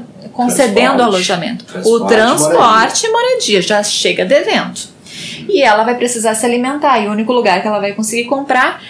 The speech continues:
Speaker 1: é no armazém do empregador. Então, todos os meses ela já está em dívida.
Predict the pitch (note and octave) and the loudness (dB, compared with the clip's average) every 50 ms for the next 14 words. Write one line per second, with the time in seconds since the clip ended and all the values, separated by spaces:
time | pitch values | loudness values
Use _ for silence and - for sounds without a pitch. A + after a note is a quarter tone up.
0 | - - - - C#4+ C#4 B3+ B3 C4+ C#4+ - D4+ D4 C#4+ C#4+ C#4 C#4 C4+ C4 B3 | -20 -10 -4 0 2 2 4 2 0 0 -2 0 0 2 2 2 0 0 0 0
1 | A#3+ A3+ A3+ B3 B3+ C#4 C#4 C#4+ D#4 D4 D4 F#3 D#3+ D#3 F3 F#3 A3 A3 A3 - | 0 0 0 0 0 0 0 2 2 2 2 2 0 0 0 0 -2 0 0 0
2 | C#4 C4+ C#4 C#4 - D#4 D4+ D#4 C#4 C4 A#3+ A#3 B3 B3 B3+ C4 C4 B3+ C4 C4 | 0 0 0 0 -2 -2 -2 -2 -2 0 0 0 -2 -2 0 0 0 0 0 -2
3 | C4+ C4+ C4 C4 - C4 B3 C4+ C#4 A#3+ F#3 F#3 E3 - - F#3 - A#3+ | -2 -4 -4 -2 -2 -2 -2 0 0 0 0 -2 -2 -2 -6 -10 -10 -12